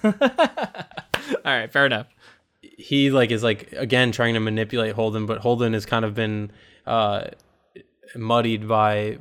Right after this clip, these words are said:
Speaker 3: by Miller. Like, the influences of each other are kind of rubbing off, I can already see. Like, Miller and Holden are rubbing off on each other. Um, Ho-,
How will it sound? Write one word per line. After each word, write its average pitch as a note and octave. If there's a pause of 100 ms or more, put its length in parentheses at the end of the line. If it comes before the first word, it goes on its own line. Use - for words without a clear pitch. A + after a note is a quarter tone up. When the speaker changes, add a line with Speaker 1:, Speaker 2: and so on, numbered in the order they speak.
Speaker 3:
by G#2+
Miller. A2
Like, A2
the C#3
influences D3
of A#2
each A#2
other A2
are G#2
kind A2
of G#2
rubbing G#2+
off, G#2+
I A#2+
can A2
already G#2
see. A#2 (360)
Like, G#2+
Miller A#2+
and G#2+
Holden A2
are G#2
rubbing A2
off G#2+
on A2
each G#2
other. G#2+ (380)
Um, G2+ (840)
Ho-, C#3